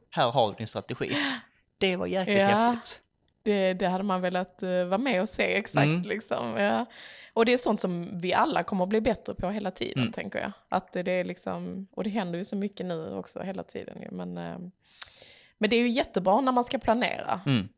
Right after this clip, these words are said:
Speaker 2: framförallt ju.
Speaker 1: Ja, men verkligen.
Speaker 2: Ehm.
Speaker 1: Och dels, man kan också be den om, om saker som sätt ihop det i en tabellform, eh,
Speaker 2: Mm.
Speaker 1: sätt ihop hur ofta jag ska
Speaker 2: Mm.
Speaker 1: posta, skriv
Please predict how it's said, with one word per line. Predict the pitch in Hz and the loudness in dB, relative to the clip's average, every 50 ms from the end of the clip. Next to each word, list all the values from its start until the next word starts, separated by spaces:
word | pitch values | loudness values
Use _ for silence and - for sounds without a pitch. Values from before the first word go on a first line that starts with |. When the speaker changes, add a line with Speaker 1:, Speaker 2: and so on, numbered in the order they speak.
| _ _ _ _ _ - | _ _ _ _ _ -6
Speaker 2:
framförallt | - 190 185 - - - - 190 - | -6 -6 -2 0 -2 -2 -2 -6 -8
ju. | - - 190 - _ _ - | -8 -8 -8 -10 _ _ 2
Speaker 1:
Ja, | 120 120 | 4 4
men | 123 123 | 4 6
verkligen. | 123 123 123 - - - - - 120 - _ - | 4 4 2 2 -4 -12 -10 -10 -12 -12 _ -6
Speaker 2:
Ehm. | 196 185 180 180 180 175 175 175 175 175 175 180 180 175 175 175 175 180 185 _ _ _ _ _ _ _ _ _ _ _ | -4 -4 -2 -2 -4 -4 -4 -4 -4 -6 -6 -6 -6 -8 -8 -8 -8 -10 -12 _ _ _ _ _ _ _ _ _ _ _
Speaker 1:
Och | - 127 120 | -4 -2 2
dels, | 127 131 101 104 - | 2 2 0 0 -2
man | 110 107 | -4 -6
kan | - - 92 | -6 -6 -8
också | 98 - - 90 | -4 -4 -6 -6
be | 90 92 95 120 | -4 -6 -4 -2
den | 165 151 113 110 | -2 -2 -2 0
om, | 110 107 107 110 127 - - | -2 -2 -2 -4 -6 -6 -4
om | 123 117 107 104 101 104 - | -2 -2 -2 -2 -4 -8 -6
saker | - - - 117 110 - - 98 | -4 0 0 0 0 0 -4 -8
som | - - 104 92 87 92 95 - _ | -4 -4 -4 -4 -4 -10 -16 -10 _
sätt | - - 110 - - | -6 -6 -6 -8 -8
ihop | 110 95 95 - _ - 101 | -8 -8 -8 -10 _ -12 -8
det | 101 98 - 104 | -8 -8 -8 -10
i | 101 98 | -12 -10
en | 95 98 | -12 -12
tabellform, | - - 107 113 101 180 - - - 113 117 131 147 165 - _ _ _ | -10 -8 -4 -2 -2 -4 -4 -2 0 0 0 0 -2 -6 -10 _ _ _
eh, | - 107 110 | -6 -4 -2
Speaker 2:
Mm. | 214 202 190 | 0 0 2
Speaker 1:
sätt | 180 - 175 170 | 2 0 2 2
ihop | 110 95 - | 0 0 2
hur | 98 | 2
ofta | 113 113 - - - | 2 2 2 -4 -2
jag | 190 190 | -2 0
ska | 185 | 0
Speaker 2:
Mm. | 170 165 | 0 0
Speaker 1:
posta, | - 135 143 143 - - - 110 113 123 131 - - _ _ _ _ _ _ | 0 -2 0 0 -2 0 2 4 4 2 0 -4 -12 _ _ _ _ _ _
skriv | - - - - 151 143 120 110 110 107 107 110 | -6 -6 -4 -2 0 -2 0 0 -2 -4 -4 -8